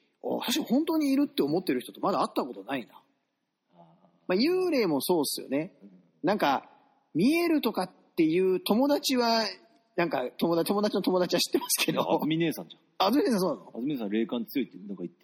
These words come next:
Speaker 2: るよ。
Speaker 1: あ、名古屋の大須で。
Speaker 2: なんかまたね、これ、あ、これだ。
Speaker 1: <laughs> それ言ったらダメだよ。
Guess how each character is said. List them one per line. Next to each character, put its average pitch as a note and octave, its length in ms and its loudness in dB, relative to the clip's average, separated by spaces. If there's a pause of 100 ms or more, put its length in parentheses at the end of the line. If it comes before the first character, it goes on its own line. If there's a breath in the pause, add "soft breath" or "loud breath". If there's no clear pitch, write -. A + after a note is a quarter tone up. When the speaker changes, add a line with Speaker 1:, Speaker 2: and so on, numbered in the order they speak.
(100)
Speaker 2:
る E3 60 0
よ。 A3 100 -6
Speaker 1:
あ、 - 160 -20 (120)
名 G3 160 2
古 A3 100 2
屋 E3 80 2
の D3+ 180 2
大 F#3 60 4
須 F3+ 180 0
で。 F3 360 2
Speaker 2:
な G#2+ 160 -4
ん - 20 -12
か G#2 80 -8
ま G2 160 -2
た G2+ 100 -6
ね、 B2+ 160 -4
こ G#2 140 -8
れ、 F#2+ 240 -10
あ、 - 20 -18
こ - 60 -10 (160)
れ - 80 -4
だ。 G#2+ 80 -6
Speaker 1:
<laughs> - 920 -4
そ - 160 -6 (100)
れ G#4 100 0
言 - 140 -6
っ - 80 -20
た B3 100 0
ら G3 160 -2
ダ F3 100 -10
メ E3+ 100 0
だ E3 120 -16
よ。 E3 80 -6